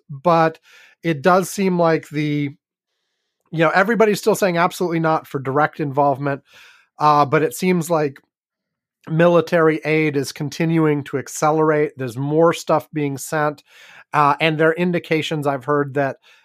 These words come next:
there is more being sent that, than is being referred to publicly as well,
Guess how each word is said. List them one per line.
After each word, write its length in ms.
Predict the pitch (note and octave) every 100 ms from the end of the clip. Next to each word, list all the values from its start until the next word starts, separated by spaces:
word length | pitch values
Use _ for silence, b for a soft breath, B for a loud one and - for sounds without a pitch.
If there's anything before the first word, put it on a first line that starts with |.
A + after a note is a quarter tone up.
| -
there 340 | C3+ E3+ E3 D3+
is 500 | D#3+ D#3 D3+ - - _ _ _ _ _ -
more 520 | D#3 F3+ A3+ A#3+ A3+
being 420 | F3 G3+ F#3 E3+
sent 360 | D3 - F3 G3 C#3
that, 260 | D3+ C#3+ D3 D3+
than 280 | C3 D#3 D#3
is 140 | D3+ B2+
being 280 | D#3 D#3+
referred 520 | D3 C#3+ - D3 C#3+ C3
to 160 | D3+
publicly 720 | - D#3 D#3 F#3+ - G#3 A3
as 220 | C#3 C3+ A#2+
well, 440 | C3 C#3+ B3 C#4